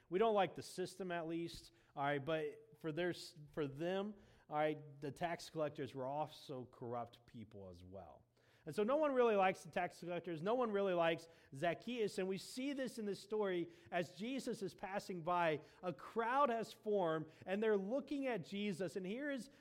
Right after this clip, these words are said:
Zacchaeus. He's shorter than everybody else, and he's trying to see above everyone else, and it's not really working well for him. Uh, usually, though, when crowds form, we tend to let people that are shorter than us in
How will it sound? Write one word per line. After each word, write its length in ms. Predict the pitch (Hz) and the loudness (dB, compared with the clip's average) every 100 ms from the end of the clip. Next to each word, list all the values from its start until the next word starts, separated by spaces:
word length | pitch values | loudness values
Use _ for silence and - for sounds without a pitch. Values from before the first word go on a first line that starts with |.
| - | -4
Zacchaeus. 640 | 170 202 196 208 180 190 - | 0 0 0 0 2 0 -2
He's 160 | 208 | -6
shorter 560 | - - 233 254 269 269 | -6 -8 -6 -4 -4 -4
than 160 | 226 | -4
everybody 500 | 208 214 190 180 165 | 0 0 2 4 4
else, 300 | 160 190 214 - - - | 4 2 0 -8 -16 -4
and 100 | 214 | -4
he's 140 | 208 | -4
trying 500 | - 262 277 285 262 - - - | 0 0 2 0 -4 -8 -20 -8
to 80 | 202 | -8
see 240 | - 254 | -4 -2
above 420 | 240 151 220 226 | 0 2 2 2
everyone 420 | 220 214 208 196 175 | 0 0 0 0 0
else, 360 | 175 175 - - _ | 0 0 -6 -20 _
and 80 | 147 | -8
it's 180 | 151 147 | -8 -4
not 240 | 151 139 | -2 -2
really 240 | 123 120 110 | -2 -4 -2
working 320 | 104 95 101 90 | -6 -8 -12 -12
well 180 | 90 85 | -12 -14
for 60 | - | -20
him. 220 | 71 95 92 _ _ _ _ _ _ _ _ _ _ - | -20 -20 -20 _ _ _ _ _ _ _ _ _ _ -10
Uh, 100 | 139 | -4
usually, 440 | 233 220 214 196 | 0 2 4 4
though, 180 | 180 170 | 4 4
when 180 | 165 147 | 2 -2
crowds 460 | - 170 156 - - | 2 2 2 -2 -8
form, 320 | 170 165 147 | -2 0 0
we 180 | 147 151 | -2 -6
tend 240 | 147 190 | -6 -4
to 60 | 175 | 0
let 320 | 151 147 123 | 0 0 -2
people 240 | 165 151 139 | -8 -4 -2
that 160 | 131 | 0
are 80 | 123 | -2
shorter 400 | - 160 156 147 | -4 -4 -2 -2
than 160 | 135 131 | -4 -4
us 200 | 131 | -6
in 80 | - | -8